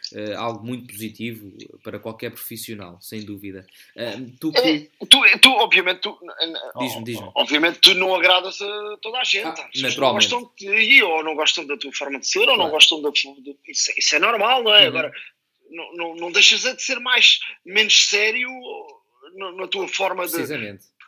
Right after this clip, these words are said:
Speaker 2: de trabalhar e, e, e honesto, não é? Agora, isto é, é óbvio que há uns que gostam mais e outros que gostam menos.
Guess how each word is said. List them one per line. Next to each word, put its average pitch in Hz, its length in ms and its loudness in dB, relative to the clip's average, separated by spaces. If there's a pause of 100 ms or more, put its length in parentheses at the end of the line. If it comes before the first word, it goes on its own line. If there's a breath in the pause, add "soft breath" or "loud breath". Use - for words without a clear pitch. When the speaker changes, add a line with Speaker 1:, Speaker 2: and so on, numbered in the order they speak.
Speaker 2:
de 156 100 -6
trabalhar 175 540 2
e, 190 120 -4
e, 170 500 -10
e 151 60 -12
honesto, 175 440 -4
não 160 80 -10
é? 240 140 -4 (300 loud breath)
Agora, 143 340 -4 (480)
isto - 200 0
é, 147 180 6
é 151 60 4
óbvio 208 340 0
que 147 100 -10
há 147 40 -6
uns 151 140 -4
que - 60 -8
gostam 185 240 -2
mais 214 220 -8
e 269 40 -8
outros - 160 0
que - 60 -4
gostam 262 220 -4
menos. 254 320 -4